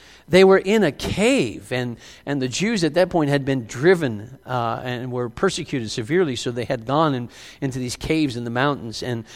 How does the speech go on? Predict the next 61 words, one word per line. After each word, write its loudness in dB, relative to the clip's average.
and -2
they 0
stored -2
them 0
in -6
these -6
pots -4
and, -4
and -10
tucked -8
them 0
away, 0
and -4
it -6
was, -8
became -10
a -4
sacred -4
place -4
for -18
them. -16
But -2
generally, 6
it 4
was 2
a, 4
a 2
place 2
known 4
to 0
all 6
the -2
scribes 2
that 0
when 2
a 2
document -2
started 2
getting 0
old, 0
they -2
would -6
go 6
and 0
actually -4
have 0
a -2
ceremony -2
of -8
burying -2
this -2
sacred -4
manuscript -6
there. -16
So 2
there 6
was 4
a 6
lot 6
of -4
care 2